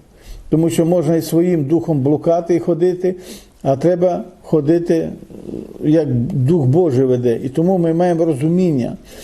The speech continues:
коли ми з Господом, коли Господь наповняє нас, коли Дух Святий нам говорить, а ми слухняні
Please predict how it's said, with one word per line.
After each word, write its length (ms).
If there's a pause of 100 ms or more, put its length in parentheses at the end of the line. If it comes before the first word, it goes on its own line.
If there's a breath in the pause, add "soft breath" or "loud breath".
(160 loud breath)
коли 200
ми 120
з 80
Господом, 600
коли 180
Господь 400
наповняє 680
нас, 240
коли 200
Дух 220
Святий 340
нам 220 (360 loud breath)
говорить, 640
а 100
ми 140
слухняні 760